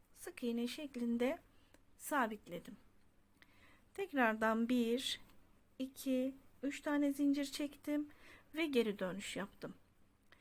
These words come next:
Burada kenar oyası yapacağız. Tığımın üzerine aldım. Şu görmüş olduğunuz tam dibindeki yuvanın içine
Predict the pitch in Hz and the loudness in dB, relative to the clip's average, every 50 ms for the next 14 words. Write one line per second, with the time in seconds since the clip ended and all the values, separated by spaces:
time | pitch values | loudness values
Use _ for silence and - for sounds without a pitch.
0 | - - - - - - 349 392 381 311 262 269 269 320 311 - - _ _ _ | -20 -20 -20 -18 -10 -4 0 0 2 4 4 4 4 2 0 -6 -20 _ _ _
1 | _ - - - 320 320 330 320 302 - 247 240 226 226 226 - 226 220 214 - | _ -20 -12 -6 -4 0 0 0 2 2 2 2 2 2 -2 -4 -4 -6 -6 -8
2 | 233 - - 208 208 214 269 269 - - - - - - - - - - 359 370 | -10 -8 -4 -2 -2 -2 -2 -4 -6 -10 -12 -16 -20 -20 -20 -10 -6 -2 0 0
3 | 349 330 294 262 254 277 269 - 294 262 240 233 214 208 - - - 226 240 262 | 4 4 4 4 2 0 2 4 4 4 4 4 0 0 0 4 4 6 6 6
4 | 285 269 254 285 285 277 285 302 - - - - - - _ _ - _ _ - | 4 4 6 6 6 6 6 4 0 -6 -18 -20 -20 -20 _ _ -20 _ _ -20
5 | _ _ - - - - _ _ - - _ - - - - - - _ _ - | _ _ -20 -20 -20 -20 _ _ -20 -20 _ -20 -20 -20 -20 -20 -20 _ _ -18
6 | - - - - 403 359 349 339 320 302 294 294 285 - - 254 233 233 226 214 | -10 -6 -2 0 0 2 4 6 6 6 6 4 4 2 2 4 4 4 4 2
7 | 226 226 226 226 240 - - - 285 285 285 277 277 269 262 294 294 254 269 254 | 2 2 2 2 0 0 2 4 6 8 8 10 8 8 8 6 4 6 8 10
8 | 247 240 233 226 214 208 - - 202 190 202 - - - - - - - - - | 10 10 10 8 4 -2 -2 -2 -2 -2 -4 -6 -12 -20 -20 -20 -20 -18 -8 -2
9 | 254 285 311 294 285 247 233 214 202 262 - - - 269 269 - - 285 269 262 | 0 2 4 4 4 4 2 0 -2 -6 -6 -2 -2 -2 0 2 6 8 8 10
10 | 262 269 277 294 | 10 8 8 4